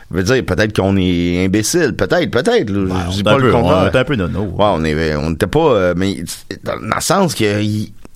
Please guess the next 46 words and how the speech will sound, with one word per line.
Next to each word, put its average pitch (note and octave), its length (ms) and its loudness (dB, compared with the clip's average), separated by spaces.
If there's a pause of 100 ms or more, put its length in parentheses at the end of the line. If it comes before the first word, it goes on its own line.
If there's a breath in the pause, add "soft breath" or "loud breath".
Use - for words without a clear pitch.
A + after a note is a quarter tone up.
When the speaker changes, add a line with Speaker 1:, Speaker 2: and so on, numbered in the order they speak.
(160)
Speaker 1:
c'est - 680 -4
impossible E3 480 2
de A2+ 300 2
i-, A#2+ 260 -6 (100)
identifier D#3 540 0
ce - 100 -2
film-là B2+ 300 2
si - 140 -8
tu - 80 -8
sais A2+ 160 0
pas C3+ 100 0
c'est C3 160 -2
quoi C3 180 0
la, B2 200 2 (240 loud breath)
la G#2+ 140 2
na-, A#2 180 2
nature A2+ 500 0
du A#2 60 -2
film. C#3+ 340 -2
Tu - 140 -10
peux A2 100 -2
pas B2+ 160 0
l'identifier A#2 560 0
comme A2 140 0
étant G#2+ 200 0
une G#2 160 0
comédie. F2+ 460 -2
Speaker 2:
Mais G2+ 120 -6
je G2+ 40 -4
pense E3 140 0
que E3+ 60 -4
ça C#3+ 60 0
prend C3 180 0
beaucoup A2 260 -8
de - 40 -16
temps D3+ 160 -2
avant A2+ 160 2
que G2 80 -6
les G2 120 -4
gars G#2+ 260 0
embarquent. B2+ 320 -2
C'est G2+ 140 -12
que - 60 -18
finalement, A2+ 420 -2
bon, E2 340 -2
euh, C#2 480 -10